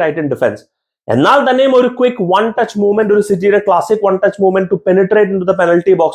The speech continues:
നമ്മൾ കണ്ടില്ലായിരുന്നു. സെക്കൻഡ് ഹാഫിന്റെ ഏകദേശം അവസാനമൊക്കെ ആയി കഴിഞ്ഞപ്പോഴാണ് നമുക്ക് at least കുറച്ചെങ്കിലും ഇന്റന്റ് മാഞ്ചസ്റ്റർ സിറ്റി കാണിച്ചത്.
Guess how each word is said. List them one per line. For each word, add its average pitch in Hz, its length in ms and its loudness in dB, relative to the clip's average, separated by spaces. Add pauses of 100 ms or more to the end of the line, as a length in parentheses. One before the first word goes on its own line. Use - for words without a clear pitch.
നമ്മൾ 165 180 -2
കണ്ടില്ലായിരുന്നു. 135 600 0
സെക്കൻഡ് 202 340 0
ഹാഫിന്റെ 220 300 0
ഏകദേശം 202 320 -2
അവസാനമൊക്കെ 220 600 -2
ആയി 202 160 4
കഴിഞ്ഞപ്പോഴാണ് 196 680 0 (580)
നമുക്ക് 180 220 2
at 170 80 2
least 220 280 0
കുറച്ചെങ്കിലും 233 680 2
ഇന്റന്റ് 208 680 0
മാഞ്ചസ്റ്റർ 175 460 -2
സിറ്റി 180 220 0
കാണിച്ചത്. 127 400 -4